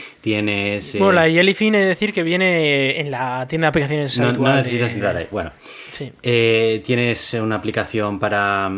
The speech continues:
Speaker 1: una pequeña utilidad para poder hacer un refresh del token de desarrollador que necesitas para instalar esta aplicación. Bueno, ahora explico un poco cómo funciona esto, pero creo que a más de uno le puede interesar.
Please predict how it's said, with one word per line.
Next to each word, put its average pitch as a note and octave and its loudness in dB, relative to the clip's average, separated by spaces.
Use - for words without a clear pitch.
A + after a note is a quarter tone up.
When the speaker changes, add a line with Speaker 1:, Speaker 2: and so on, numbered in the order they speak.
Speaker 1:
una B2 0
pequeña A#2 -2
utilidad A2 -2
para G2+ -4
poder G#2 -4
hacer G2+ -8
un G2+ -6
refresh G2 -6
del G2 -6
token G2+ -6
de G2 -4
desarrollador G2 -4
que G2 -8
necesitas F#2+ -6
para F#2+ -8
instalar F#2+ -6
esta G2+ -8
aplicación. C#3+ -2
Bueno, G#2 -2
ahora C#3+ -2
explico A#2+ -4
un G2 -4
poco F2+ -8
cómo F#2 -8
funciona E2+ -14
esto, E2 -16
pero F#2+ -8
creo C3 -4
que C#3+ -2
a C3 2
más C3 -2
de C3 -2
uno B2+ -2
le A2 -2
puede F#2+ -6
interesar. - -12